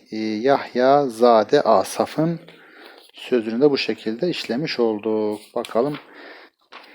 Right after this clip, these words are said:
gelen sayfamızda ne var? Şimdi kıymetli arkadaşlar, yukarıda Farsça kelimelerimizi işlemiştik. Bu Farsça kelimelerin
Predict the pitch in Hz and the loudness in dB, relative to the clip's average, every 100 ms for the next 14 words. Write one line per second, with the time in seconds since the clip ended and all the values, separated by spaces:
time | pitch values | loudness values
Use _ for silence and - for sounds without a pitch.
0 | - - _ _ _ _ _ _ _ _ | -20 -20 _ _ _ _ _ _ _ _
1 | _ - 127 117 113 - 107 101 104 101 | _ -4 -2 0 -2 0 0 0 -4 -2
2 | 147 131 107 101 101 - - - - - | 0 0 0 2 2 -2 -16 -20 -18 -10
3 | - 220 - 214 180 - 135 139 - 208 | 4 4 6 6 4 4 4 6 4 4
4 | 208 160 131 135 180 - 147 - - 127 | 2 4 4 6 4 6 2 2 0 0
5 | - - 131 127 117 117 117 165 - - | 2 0 0 2 4 2 0 -2 0 0
6 | 107 - 214 - - - - - - 180 | 0 0 -2 -4 -10 -16 -16 -14 -6 0
7 | 190 190 - 139 - 180 147 117 117 175 | 4 2 4 0 4 2 4 4 4 4
8 | 202 | 2